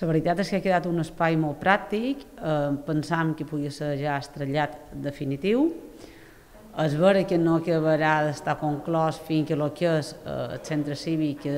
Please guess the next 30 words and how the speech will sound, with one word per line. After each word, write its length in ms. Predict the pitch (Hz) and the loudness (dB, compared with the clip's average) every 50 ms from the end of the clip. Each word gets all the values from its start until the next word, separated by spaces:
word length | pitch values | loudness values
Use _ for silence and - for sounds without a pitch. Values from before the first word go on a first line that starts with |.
| 143 143 139 | 0 -2 -2
ara 260 | 139 143 143 147 143 | -2 -2 0 0 -2
ocupa 260 | 143 - - 139 143 | -4 -4 -8 -10 -8
la 120 | 123 151 | -8 -6
biblioteca, 400 | 143 135 143 143 143 170 151 151 | -6 -4 -4 -4 -2 -2 -4 -4
se'n 160 | 135 - 143 131 | -4 -6 -6 -6
pugui 200 | 131 147 143 147 | -4 -2 0 0
anar 180 | 151 143 139 | 0 -2 -2
a 40 | - | -4
la 60 | 147 | -6
casa 220 | - 143 139 135 135 | -4 -4 -2 -2 -2
de 60 | 131 | -2
Sassini, 400 | 131 139 131 - 160 165 160 143 | -4 -6 -6 -4 -2 -2 -2 -2
per 120 | 143 139 - | -4 -8 -8
tant 140 | - 131 | -6 -4
mos 160 | 131 135 131 - | -4 -6 -6 -8
quedarà 240 | - 139 143 147 | -6 -4 -2 -2
un 140 | 139 143 143 | 0 0 0
espai 260 | 139 139 - 156 143 | -2 -2 -4 -4 -2
molt 160 | 143 139 135 135 | -2 0 0 -2
més 160 | 139 135 127 | -2 -2 -2
gros 200 | 151 151 147 - | -2 -2 -2 -4
per 120 | - 123 | -8 -12
poder 240 | 117 - 123 127 127 | -10 -8 -6 -6 -4
donar 220 | 120 139 139 135 | -4 -2 -4 -4
utilitat 460 | 135 131 - 123 131 139 147 147 143 135 | -4 -6 -6 -4 -2 -2 -2 -2 -2 -4
a 20 | |
les 180 | 131 123 - 135 | -6 -4 -4 -4
altres 340 | 127 123 123 - 127 120 127 | -4 -4 -4 -6 -6 -4 -4
entitats, 520 | 135 131 - 120 117 131 147 165 180 - | -4 -4 -4 -4 -2 0 0 0 0 0
etcètera. 500 | 151 123 139 165 170 165 165 180 208 247 | -4 -4 -2 -2 -2 0 2 0 0 0